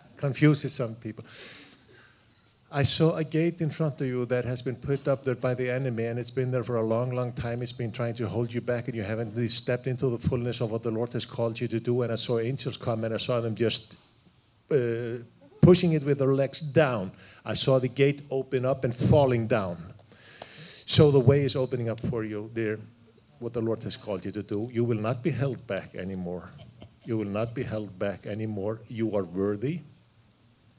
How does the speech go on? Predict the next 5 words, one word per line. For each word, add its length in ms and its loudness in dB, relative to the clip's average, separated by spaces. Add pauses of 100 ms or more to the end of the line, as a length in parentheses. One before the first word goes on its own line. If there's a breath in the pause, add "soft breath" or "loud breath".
(400)
You 180 -4
are 80 -6
valuable. 580 -4 (1400)
You 180 -4
are 40 -6